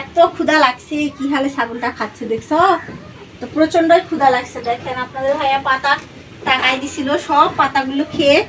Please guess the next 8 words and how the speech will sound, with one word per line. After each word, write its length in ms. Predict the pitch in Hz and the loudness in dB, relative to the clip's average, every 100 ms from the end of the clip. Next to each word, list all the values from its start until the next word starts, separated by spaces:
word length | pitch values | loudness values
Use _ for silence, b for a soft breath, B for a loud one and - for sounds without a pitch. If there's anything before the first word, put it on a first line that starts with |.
| - - - - - | -6 -20 -18 -10 2
ডাঁটাগুলো 440 | 247 247 285 247 214 220 | 2 4 -2 -2 -2 -2
রাখছে, 180 | 220 269 262 | 0 0 0
এত 100 | 453 453 | 0 0
খাচ্ছে 260 | 370 - 339 262 | -2 -2 -4 -4
দেখো, 260 | 277 311 359 440 - | -2 2 2 2 0
কি 80 | 359 370 | 0 2
তাড়াহুড়া 400 | 269 339 330 311 | 2 2 2 0
করে 120 | 277 | 0